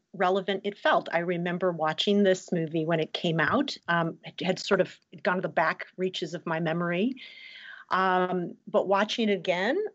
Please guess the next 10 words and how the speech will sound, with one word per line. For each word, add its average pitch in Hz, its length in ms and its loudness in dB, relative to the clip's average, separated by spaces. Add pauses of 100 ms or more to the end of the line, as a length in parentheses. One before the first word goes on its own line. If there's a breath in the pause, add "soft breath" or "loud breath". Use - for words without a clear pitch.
um, 208 380 2 (480 loud breath)
what 233 160 2
struck 262 260 -2
me 240 100 0
first 233 640 0
was 220 240 -4 (140)
this 220 260 -4 (140)
very 240 320 2
pointed, 226 960 0 (560 soft breath)
um, 190 440 0